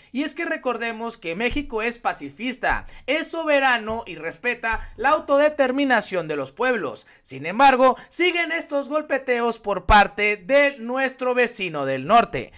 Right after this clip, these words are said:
Lo que nadie se imaginaba fue lo que sucedió allá en los Estados Unidos. Y es que, aunque sorprende,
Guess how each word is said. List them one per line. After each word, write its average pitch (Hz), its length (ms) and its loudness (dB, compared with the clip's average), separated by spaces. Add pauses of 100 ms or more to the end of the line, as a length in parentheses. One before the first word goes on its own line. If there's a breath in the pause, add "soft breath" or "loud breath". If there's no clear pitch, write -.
(160 loud breath)
Lo 170 180 -2
que 160 140 -10
nadie 294 240 -2
se 302 100 -10
imaginaba 240 640 0
fue 294 220 4
lo 339 160 2
que 240 100 0
sucedió 240 640 2
allá 208 560 0
en 277 240 -2
los 247 200 -4
Estados 156 440 -4
Unidos. 180 560 -2 (220 loud breath)
Y 254 140 2
es 311 180 4
que, 208 340 -6
aunque 151 400 -2
sorprende, 254 720 4